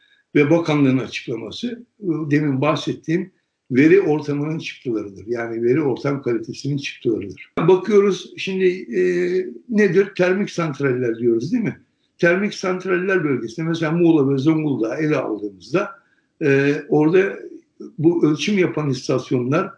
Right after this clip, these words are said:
ve a-, tabii buna bağlı olarak da güvenilir veri üreten istasyonların sayısında korkunç bir şey var, düşüş var. Yani yok, en kritik bölgeler bunlar.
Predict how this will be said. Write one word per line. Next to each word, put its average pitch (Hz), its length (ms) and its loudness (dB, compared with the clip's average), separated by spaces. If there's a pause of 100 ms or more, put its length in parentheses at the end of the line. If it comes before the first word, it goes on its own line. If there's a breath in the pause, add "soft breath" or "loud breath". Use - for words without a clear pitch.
(420)
ve 143 140 4
a-, - 400 -6
tabii 139 420 2 (120)
buna 139 340 2
bağlı 135 240 4
olarak 131 420 0
da 185 60 2
güvenilir 143 680 2
veri 131 420 0
üreten 156 380 -2
istasyonların 156 720 -4
sayısında 156 680 0 (580 soft breath)
korkunç 202 520 2
bir - 240 -2 (180)
şey 131 300 0
var, - 200 -12 (220)
düşüş 135 360 -6
var. - 240 -8 (140)
Yani 123 240 -6
yok, - 400 2 (540)
en 156 180 -2
kritik 135 420 -10
bölgeler 151 760 0
bunlar. 104 300 -10